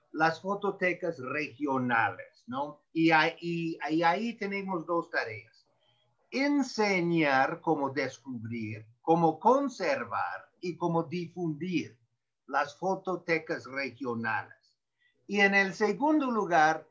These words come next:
todo ese proceso, tanto de, de conocer, de poder estudiar la fotografía, y la fotografía vernácula. Yo no estoy hablando de la fotografía de arte, eso por razones económicas,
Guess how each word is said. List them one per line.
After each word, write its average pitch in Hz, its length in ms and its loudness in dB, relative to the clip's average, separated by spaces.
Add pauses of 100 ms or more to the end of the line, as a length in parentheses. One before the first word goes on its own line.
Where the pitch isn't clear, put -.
todo 247 480 6
ese 185 300 -2
proceso, 175 760 -6
tanto 185 460 -2
de, 123 480 -4 (400)
de 147 260 0
conocer, 165 840 2
de 135 120 -4
poder 185 460 -4
estudiar 185 840 2
la 185 180 2
fotografía, 139 800 -6
y 143 140 -10
la 165 140 0
fotografía 226 580 -4
vernácula. 151 1040 0
Yo 233 100 -8
no 233 120 -2
estoy 214 280 -4
hablando 160 480 -2
de 143 100 -12
la 135 120 -8
fotografía 160 840 -8 (320)
de 147 120 0
arte, 151 540 4
eso 175 380 -2
por 143 420 -6
razones 170 680 -2
económicas, 156 1040 -6